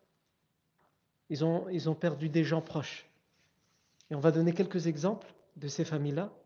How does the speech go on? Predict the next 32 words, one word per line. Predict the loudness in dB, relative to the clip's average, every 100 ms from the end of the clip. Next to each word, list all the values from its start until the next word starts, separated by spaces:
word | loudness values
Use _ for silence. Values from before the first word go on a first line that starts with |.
| -14
de | -10
qui | -2
ils | -2 0
ont | -2
perdu | -2 -2 -6 -8 -16 _ _ _ _ _ -10
par | -6
rapport | -2 0
à | 0 0
eux, | -2 -4 -14 -20 _ _ _ _ -2
mais | 2
de | 4
comment | 6 8
ils | 6 6
vivent | 4 4 0 -14 -20 _ _ _ _ _ _
cette, | -4 -4 0 0 0
cette | -2 -2
affaire | -2 2 2 2
de | 0 0 0 -2
la | -2
défaite | -2 -4 -4
de | 2
Badr, | 2 2 -4 -14 -12 -2
alors | 0 0
qu'ils | -4
sont | -4 -2
à | 0
la | 0
Mecque. | 0 0 -6 -20 _ _ _
Ça, | -4 0
on | 0
s'y | 0
intéressera | -4 -4 -6 -6 -6 -8